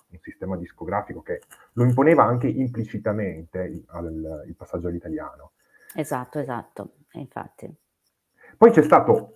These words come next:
Speaker 1: un periodo in cui hai scelto di dedicarti a te stessa, alla tua famiglia, a-, alla costruzione di, di un amore per te importante, e, e dopo quel periodo il ritorno alla musica,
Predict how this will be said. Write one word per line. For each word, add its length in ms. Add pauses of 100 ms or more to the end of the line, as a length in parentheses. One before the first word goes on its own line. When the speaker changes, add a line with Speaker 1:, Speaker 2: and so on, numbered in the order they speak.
Speaker 1:
un 160
periodo 360
in 120
cui 220
hai 140
scelto 320
di 100
dedicarti 460
a 60
te 100
stessa, 540
alla 180
tua 160
famiglia, 840 (300)
a-, 420
alla 160
costruzione 680
di, 240
di 80
un 120
amore 360
per 220
te 100
importante, 1000 (360)
e, 640
e 100
dopo 300
quel 240
periodo 720
il 120
ritorno 880 (260)
alla 240
musica, 800